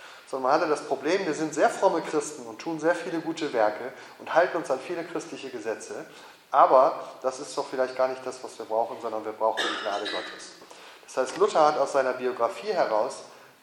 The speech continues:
diese, diesen Gegensatz sehr stark betont zum Gesetz. Er meinte natürlich mit Gesetz nicht das, was die Juden unter Gesetz verstehen, sondern die christlichen Gesetze seiner Zeit. Und er hat gesagt, Christus macht uns frei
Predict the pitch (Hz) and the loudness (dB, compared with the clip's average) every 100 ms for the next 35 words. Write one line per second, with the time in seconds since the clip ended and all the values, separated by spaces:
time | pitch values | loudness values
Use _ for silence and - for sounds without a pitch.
0 | 147 143 139 131 120 131 131 131 143 165 | -10 -2 0 0 -4 -10 -12 -6 -2 -2
1 | 160 127 120 127 - 120 120 - 107 110 | 2 0 0 -4 -2 0 0 -2 -12 -8
2 | 110 165 - - - - - 147 143 143 | -6 -8 -12 -18 -20 -18 -6 -6 -4 -6
3 | 127 120 - - - - - - - - | -2 -2 -2 -8 -10 -16 -20 -20 -20 -14
4 | - 139 151 208 202 160 151 170 160 156 | -2 4 6 6 4 -2 -2 -2 0 -2
5 | - 139 156 170 - 156 - 151 147 135 | -6 0 2 2 -2 -6 -4 -6 -6 -8
6 | 143 151 160 120 120 104 104 101 - - | -4 -4 -4 -8 -8 -4 -6 -6 -12 -12
7 | - 92 - - 110 113 110 - - - | -12 -14 -14 -10 -6 -4 -6 -12 -16 -20
8 | - 120 123 123 160 156 143 135 120 - | -18 -14 -14 -8 -8 -8 -12 -12 -12 -2
9 | 127 - 123 123 120 110 - - - - | -2 -2 -6 0 0 0 -4 -8 -10 -16
10 | - - - - 123 143 143 131 147 - | -20 -20 -16 -4 0 0 2 4 4 4
11 | - 190 190 165 165 151 - 147 - - | -2 -2 -2 -4 0 0 0 -6 -6 2
12 | 135 143 147 | 4 6 4